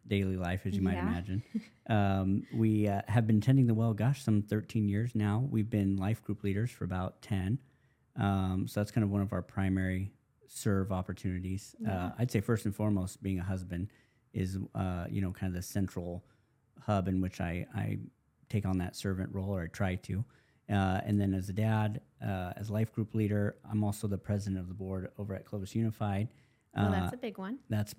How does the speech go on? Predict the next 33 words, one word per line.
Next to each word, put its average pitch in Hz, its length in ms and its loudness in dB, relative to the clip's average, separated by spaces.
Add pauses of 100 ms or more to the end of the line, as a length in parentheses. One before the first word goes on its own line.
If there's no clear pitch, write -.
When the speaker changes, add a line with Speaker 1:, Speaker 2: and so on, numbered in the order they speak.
(140)
Speaker 1:
that 104 240 0
takes 107 240 -2
up 107 140 -2
a 110 40 0
good 110 160 0
chunk 107 220 2
of 110 80 0
Speaker 2:
<laughs> - 0 -
Speaker 1:
time. 120 460 4
And 110 160 4
then 110 120 4
I, 104 160 -2
I've 107 120 -4
also 110 360 0
have 104 280 0
the 101 60 0
honor 101 240 0
of 95 100 -4
being 95 220 0
an 92 80 0
advisor 98 580 -2
to, 95 500 -2
uh, 92 220 -4
City 110 300 0
Church, - 440 -4
which 101 260 -8
the 95 120 -6
Well 95 180 -2
has 92 100 -6
Speaker 2:
Yeah. 95 120 -2
Speaker 1:
been 98 80 -2
partnering 95 400 -2
with. 98 240 -2